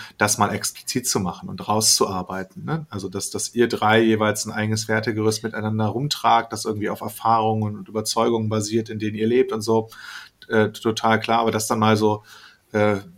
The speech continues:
zu manifestieren und dann irgendwie zu verfassen, sodass andere die Möglichkeit haben, sich damit zu identifizieren und dem zu folgen oder sich auch dran zu reiben und das in Anführungsstrichen, ähm, zu, zu challengen oder zu ergänzen.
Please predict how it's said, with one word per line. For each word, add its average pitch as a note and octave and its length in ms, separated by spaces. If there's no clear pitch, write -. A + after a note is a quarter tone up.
zu - 140
manifestieren A2+ 760
und A2+ 120
dann A2 140
irgendwie A2 240
zu A2 120
verfassen, A#2 460
sodass A2 360
andere C3+ 280
die A2+ 120
Möglichkeit A#2+ 540
haben, G#2 220
sich G2+ 140
damit G#2 240
zu - 80
identifizieren A2 600
und G2+ 100
dem A2 140
zu A2+ 120
folgen B2 460
oder D#3 380
sich A#2+ 200
auch G#2 120
dran B2 200
zu - 140
reiben B2 400
und A#2+ 140
das A#2+ 160
in A2 40
Anführungsstrichen, A2+ 800
ähm, G#2+ 340
zu, A2+ 180
zu G#2+ 180
challengen B2+ 500
oder A2 160
zu - 160
ergänzen. B2 680